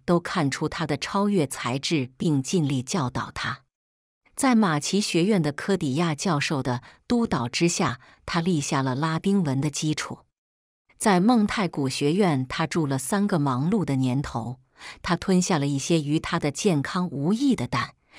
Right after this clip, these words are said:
却拒绝接受神学。虽然如此，蒙太古学院对他有一件重要的贡献，就是教他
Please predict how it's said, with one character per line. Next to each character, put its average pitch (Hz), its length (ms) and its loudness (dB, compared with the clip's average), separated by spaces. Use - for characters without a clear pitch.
却 190 200 2
拒 226 260 2
绝 151 220 0
接 175 240 2
受 151 180 -2
神 127 320 -2
学。 117 360 -6
虽 - 220 4
然 156 180 4
如 147 220 -2
此， 127 380 -6
蒙 277 240 6
太 240 240 0
古 143 220 0
学 151 240 2
院 185 280 4
对 160 220 2
他 - 160 -4
有 156 220 -2
一 143 120 0
件 175 300 2
重 277 300 2
要 135 160 -2
的 123 100 -6
贡 156 240 2
献， 131 340 -4
就 214 160 2
是 170 160 -2
教 202 260 0
他 208 280 -6